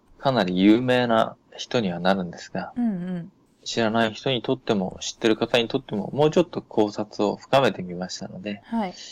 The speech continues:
Speaker 1: はい。あー、やります。
Speaker 2: え、ヒント、ヒント。
Speaker 1: ヒント？
Speaker 2: うん。何系の人？
Speaker 1: うーん、タンタンで、
Speaker 2: うん。
Speaker 1: タンタンの回聞いてくださった方は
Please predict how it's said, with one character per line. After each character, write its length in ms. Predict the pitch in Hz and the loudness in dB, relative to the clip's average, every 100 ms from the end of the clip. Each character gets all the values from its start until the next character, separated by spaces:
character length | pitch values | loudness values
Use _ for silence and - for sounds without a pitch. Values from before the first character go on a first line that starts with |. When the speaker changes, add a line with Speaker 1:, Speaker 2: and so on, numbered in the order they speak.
| - - _ | -20 -20 _
Speaker 1:
は 200 | - - | -6 -6
い。 140 | - - - | -6 -14 -16
あ 200 | 98 90 | -14 -12
ー、 40 | 87 | -10
や 100 | 85 | -10
り 100 | 85 | -8
ま 220 | 92 92 | -10 -10
す。 100 | - | -8
Speaker 2:
え、 40 | |
ヒ 180 | 214 302 | -2 0
ン 80 | 262 | 0
ト、 100 | - | -2
ヒ 180 | - 214 | -4 -4
ン 80 | 185 | -4
ト。 160 | - - _ _ - - | -10 -20 _ _ -20 -20
Speaker 1:
ヒ 180 | - - | -2 2
ン 60 | 180 | 4
ト？ 260 | - 180 - | 2 -2 -4
Speaker 2:
う 40 | |
ん。 200 | 190 185 _ - - - | -10 -10 _ -20 -20 -2
何 260 | 202 214 | 2 2
系 200 | 220 240 | 0 -2
の 100 | 226 | -2
人？ 180 | 226 - | -6 -10
Speaker 1:
う 60 | 226 _ _ _ | -18 _ _ _
ー 420 | 151 139 139 139 135 | -8 -6 -6 -6 -8
ん、 60 | - - | -10 -6
タ 160 | - 226 | -2 -2
ン 100 | 269 | -2
タ 220 | - 104 | -4 -4
ン 160 | 92 | -2
で、 280 | 87 101 175 - | 0 2 0 -6
Speaker 2:
う 40 | 208 | -6
ん。 220 | 190 175 _ _ - | -6 -6 _ _ -2
Speaker 1:
タ 120 | 196 | 2
ン 100 | 208 | 2
タ 120 | - | 2
ン 80 | 113 | 0
の 80 | 92 | -2
回 200 | - 92 | -2 -4
聞 180 | - - | -6 -6
い 20 | |
て 100 | 104 | -4
く 100 | 110 | -4
だ 80 | - | -2
さ 140 | 120 | -4
っ 80 | 117 | -2
た 120 | - | -4
方 260 | 98 95 92 | -4 -4 -4
は 220 | 92 90 | -4 -6